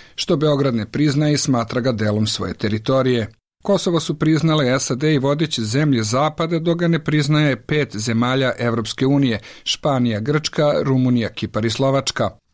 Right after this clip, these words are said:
Normalizacija odnosa Beograda i Prištine jedan je od uslova za članstvo Srbije u Evropskoj uniji, o čemu dve strane razgovaraju od dve hiljade jedanaeste uz posredstvo Brisela. Srećko Đukić, bivši ambasador koji je na diplomatskoj službi bio u nekadašnjem Sovjetskom savezu, Belorusiji i Bugarskoj,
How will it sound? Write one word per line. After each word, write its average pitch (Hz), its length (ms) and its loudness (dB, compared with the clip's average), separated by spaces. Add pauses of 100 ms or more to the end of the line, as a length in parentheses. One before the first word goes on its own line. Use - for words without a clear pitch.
Normalizacija 120 800 0
odnosa 131 360 0
Beograda 139 380 0
i 135 120 0
Prištine 151 460 0
jedan 147 240 2
je 147 100 2
od 139 120 0
uslova 156 400 2
za 113 140 -4
članstvo 147 460 -2
Srbije 151 420 0
u 127 60 2
Evropskoj 143 480 -2
uniji, 180 260 0
o 175 60 0
čemu 175 280 0
dve 175 200 0
strane 165 400 0
razgovaraju 131 720 0
od 117 100 0
dve 104 320 -4
hiljade 127 340 -2
jedanaeste 131 580 0
uz 143 140 0
posredstvo - 580 -4
Brisela. 131 580 0 (200)
Srećko 123 440 -2
Đukić, 143 480 0
bivši 143 400 0
ambasador 151 600 0
koji 156 160 -2
je 151 60 2
na 147 120 2
diplomatskoj 151 580 0
službi 151 380 0
bio 151 240 0
u 123 80 0
nekadašnjem 131 560 -2
Sovjetskom 135 500 -2
savezu, 143 520 0
Belorusiji 113 600 0
i 95 60 -2
Bugarskoj, 139 600 0